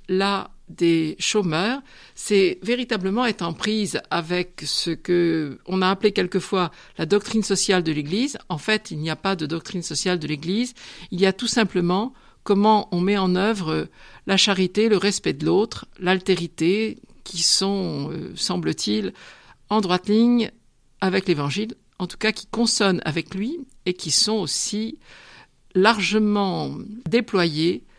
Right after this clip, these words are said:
dans Laudato Si, la dernière encyclique du pape François, qui voit dans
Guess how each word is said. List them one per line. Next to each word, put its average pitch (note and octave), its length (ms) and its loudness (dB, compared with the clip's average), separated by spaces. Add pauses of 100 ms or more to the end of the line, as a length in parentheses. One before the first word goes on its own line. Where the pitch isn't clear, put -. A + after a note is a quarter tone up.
(340)
dans F3+ 400 0
Laudato F#3+ 500 4
Si, C4 340 -2
la D3+ 100 -2
dernière F#3 400 0
encyclique F3+ 720 -4
du F3+ 140 -6
pape F3 220 -4
François, D#3+ 600 -4 (400)
qui A3 160 -2
voit G3 340 2
dans D#3+ 540 -2